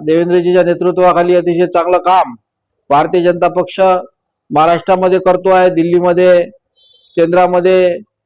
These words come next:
नरेंद्रजी मोदी साहेबांच्या नेतृत्वाखाली, अ, केंद्र सरकार, अ, केंद्र सरकार आहे.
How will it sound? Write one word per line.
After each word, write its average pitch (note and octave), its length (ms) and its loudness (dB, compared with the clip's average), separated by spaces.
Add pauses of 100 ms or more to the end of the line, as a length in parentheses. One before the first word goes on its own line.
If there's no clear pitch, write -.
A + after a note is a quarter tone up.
(140)
नरेंद्रजी F3 500 2
मोदी E3+ 280 0
साहेबांच्या F3+ 440 0
नेतृत्वाखाली, F3 920 0 (500)
अ, E3 140 2
केंद्र F3 340 0
सरकार, F3+ 440 0
अ, F#3 720 2
केंद्र F3+ 360 -2
सरकार F3+ 380 0
आहे. F#3 400 0